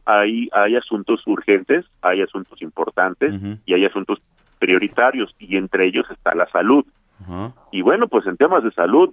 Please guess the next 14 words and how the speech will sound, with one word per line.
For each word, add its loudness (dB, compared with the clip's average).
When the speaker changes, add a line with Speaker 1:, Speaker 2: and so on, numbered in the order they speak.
Speaker 1:
hablar 2
de 0
la 2
pandemia, -2
hablar -2
de -2
temas -2
de -4
cáncer, -2
hablar 2
de 2
temas 0
de -2
enfermedades -2